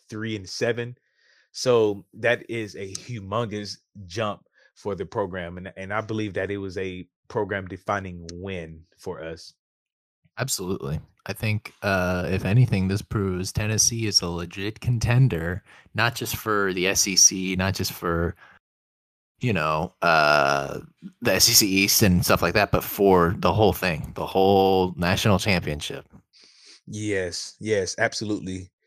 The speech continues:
Speaker 1: Um, but what were your thoughts, like, in the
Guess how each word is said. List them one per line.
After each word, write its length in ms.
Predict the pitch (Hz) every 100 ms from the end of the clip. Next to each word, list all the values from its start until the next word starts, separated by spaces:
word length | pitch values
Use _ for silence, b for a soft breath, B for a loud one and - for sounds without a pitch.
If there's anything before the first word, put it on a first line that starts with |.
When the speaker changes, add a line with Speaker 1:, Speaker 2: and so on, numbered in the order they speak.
| _ _ -
Speaker 1:
Um, 520 | 110 107 101 92 92 - _ -
but 240 | 135 117
what 220 | 151 392
were 80 | 233
your 180 | 185 151
thoughts, 560 | - 143 101 - - -
like, 400 | 123 117 110 110 _ _ _ _ -
in 200 | 123 113
the 360 | 117 113 107